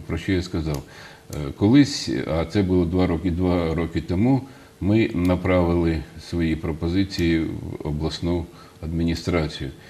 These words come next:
І, е, є таке <laughs> дуже гарне слово «мурижили». Мурижили <laughs> ці документи, е, наші владоможці до тих пір, поки не приїхав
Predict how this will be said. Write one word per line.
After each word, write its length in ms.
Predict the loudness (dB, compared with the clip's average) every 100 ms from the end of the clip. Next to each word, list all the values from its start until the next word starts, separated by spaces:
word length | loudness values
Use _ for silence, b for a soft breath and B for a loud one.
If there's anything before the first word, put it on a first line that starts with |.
| B B B B -8 0
І, 220 | 4 4
е, 60 | 2 -4 -8 -8 -8 -6 -6 -6 -6 -2
є 140 | -2
таке 420 | -2 -2 0 0 -2 0
<laughs> 460 | 0 2 -4 -10 -2
дуже 300 | 4 6 6
гарне 360 | 6 6 4 4
слово 260 | 4 6
«мурижили». 640 | 6 6 8 6 4 0 -2 B B B -6
Мурижили 480 | 2 4 4 4 4 4
<laughs> 180 | 2 2
ці 80 | 0
документи, 680 | 2 2 2 4 4 2 -4 B B B -6
е, 120 | -4 -2 -4 0
наші 400 | 2 2 0 0
владоможці 680 | 2 2 4 4 2 2 0
до 140 | 0
тих 240 | 2 0
пір, 200 | 2 2 2
поки 240 | -2 0
не 120 | 0
приїхав 420 | 2 0 2 -2